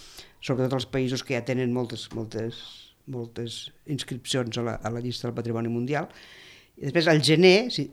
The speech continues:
al gener, cada estat presenta a la unesco els, les seues candidatures. Aleshores, durant tot aquell any, eh, hi ha inspectors de, de dos entitats, que són icomos i U I C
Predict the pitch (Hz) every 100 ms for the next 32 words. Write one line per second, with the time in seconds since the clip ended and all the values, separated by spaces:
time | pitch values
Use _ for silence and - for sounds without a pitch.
0 | - 127 143 151 180 - - 139 147 -
1 | 175 175 151 143 143 147 143 139 135 -
2 | 160 151 135 110 - - 131 - 120 123
3 | - 117 110 101 107 101 - 139 147 170
4 | 147 131 147 131 127 - 196 180 156 170
5 | 156 196 269 - - - - - - -
6 | _ - - - - _ _ - 139 127
7 | 127 113 110 - _ - 135 156 - 151
8 | - 135 - - 143 123 - - - _
9 | - 120 117 104 104 101 113 127 139 135
10 | 139 127 123 - 123 - 123 - 135 -
11 | 151 123 101 - - - _ 131 117 -
12 | 135 123 131